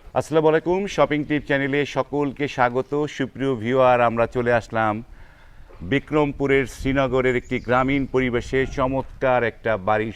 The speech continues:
সামনে। এবং এই ভিডিওটি করার উদ্দেশ্য যে এই বাড়িতে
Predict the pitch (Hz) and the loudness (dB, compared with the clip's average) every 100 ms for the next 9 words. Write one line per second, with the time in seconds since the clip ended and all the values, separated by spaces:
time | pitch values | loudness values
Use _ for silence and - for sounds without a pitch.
0 | - 104 101 120 185 151 120 123 123 - | -4 -2 -2 -4 -4 -2 0 0 -2 -10
1 | - - - 117 123 120 123 143 147 135 | -20 -20 -6 -2 0 -2 0 0 0 0
2 | 127 127 127 117 151 143 135 120 120 117 | 2 2 -2 -2 -4 -2 0 0 0 0
3 | 120 - 131 139 143 113 139 151 - 104 | -2 -2 0 0 2 4 4 4 0 0
4 | 113 | 0